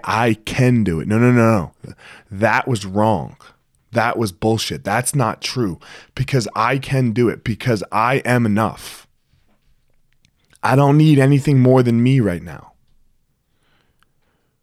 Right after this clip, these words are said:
Those are the thoughts that come next. And we have to train those thoughts. We have to be able to make those thoughts occur.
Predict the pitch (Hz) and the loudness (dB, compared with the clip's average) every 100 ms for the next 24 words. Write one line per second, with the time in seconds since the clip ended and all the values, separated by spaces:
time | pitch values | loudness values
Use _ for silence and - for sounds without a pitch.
0 | _ _ _ _ _ _ _ _ _ _ | _ _ _ _ _ _ _ _ _ _
1 | _ _ _ _ _ _ _ 113 120 113 | _ _ _ _ _ _ _ 2 2 4
2 | 113 104 - 104 95 - 98 - 98 92 | 0 -2 -2 -2 -2 -6 -8 -6 -6 -6
3 | 87 73 - - - - - - - - | -8 -12 -16 -14 -14 -16 -20 -20 -20 -20
4 | - - _ - 101 107 - 98 - 98 | -20 -20 _ -10 -4 -4 -6 -8 -4 -4
5 | 95 85 - 76 - - - - _ _ | -4 -6 -8 -12 -16 -16 -18 -18 _ _
6 | - - - - 117 - 107 101 113 107 | -20 -20 -10 0 0 0 -2 2 2 2
7 | 107 - 104 85 - 107 120 127 135 117 | -2 -4 -4 -6 -6 -2 2 2 0 -2
8 | 120 123 120 - - 117 98 - - - | 0 2 0 -4 -4 -2 -2 -6 -14 -14
9 | - - 95 73 | -12 -6 -6 -6